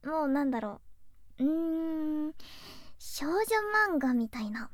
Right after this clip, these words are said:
<laughs> はい、そうい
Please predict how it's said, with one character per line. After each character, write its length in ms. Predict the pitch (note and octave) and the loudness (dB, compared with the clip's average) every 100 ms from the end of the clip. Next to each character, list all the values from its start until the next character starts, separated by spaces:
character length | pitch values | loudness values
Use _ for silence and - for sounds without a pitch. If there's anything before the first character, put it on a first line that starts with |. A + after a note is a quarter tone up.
| - | 2
<laughs> 1900 | F4 - F#4 G#4+ G4+ - - - - - - - D5 F5+ F#5 E5+ D5+ C#5 - | 4 6 2 0 -6 -6 -6 -8 -12 -16 -18 -2 0 0 -2 -4 -6 -8 -4
は 220 | C#4+ C#4 | -2 0
い、 120 | C4+ D4 | 0 0
そ 140 | D#4+ | 0
う 80 | |
い 100 | D#4+ | 0